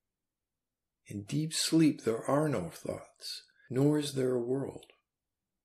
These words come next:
In the wakeful and dream state, thoughts are present, and there is also the world. Just as the spider draws out the thread of the cobweb from within itself,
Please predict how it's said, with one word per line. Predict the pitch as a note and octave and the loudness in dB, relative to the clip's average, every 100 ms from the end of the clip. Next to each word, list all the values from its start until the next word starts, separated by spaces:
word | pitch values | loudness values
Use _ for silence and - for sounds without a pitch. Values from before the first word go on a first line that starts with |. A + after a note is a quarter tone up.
| _ _ _ _ _ _ _ | _ _ _ _ _ _ _
In | G2 | -8
the | F#2+ | -6
wakeful | F2+ A2 C3 - - C3+ C#3+ D#3 | -2 2 2 2 0 2 0 -4
and | F#2+ F#2 | -10 -8
dream | G#2+ C3 C#3+ | -4 -2 -2
state, | C#3+ - B2+ B2 B2 - | -2 -2 0 2 -2 -8
thoughts | - B2 B2+ - | -4 -4 -4 -6
are | B2+ | -10
present, | - - A#2 B2+ B2+ - _ _ _ _ _ _ | -8 -6 -4 -2 -4 -6 _ _ _ _ _ _
and | G#2+ | -8
there | F#2+ F#2 | -6 -6
is | F#2+ - | -8 -6
also | A#2+ A#2+ - A2+ | -6 -4 -4 -2
the | A2+ | -2
world. | A2+ A2+ - - _ _ _ _ _ _ _ _ _ | -2 -4 -6 -14 _ _ _ _ _ _ _ _ _
Just | - A#2+ - | -6 -2 0
as | C3 A2+ | 0 -2
the | G2 F#2+ | -4 -4
spider | - - A#2 B2+ C#3 | -4 -4 -4 0 0
draws | C3 A#2 A2+ B2 B2 | 0 2 2 2 0
out | C3 B2+ | -4 -4
the | A2+ | -6
thread | G#2 A2+ A2+ B2 | -6 0 2 4
of | A2+ | 2
the | F#2 | 0
cobweb | F2 - A#2 A#2 A#2 A2+ A#2 A#2 | -2 -6 -4 -2 2 2 2 -2
from | - F#2+ F#2+ | -6 -6 -6
within | F#2 - C3 | -6 -2 0
itself, | C#3+ C#3+ - C3+ A#2+ - - | -2 -2 0 0 0 -4 -10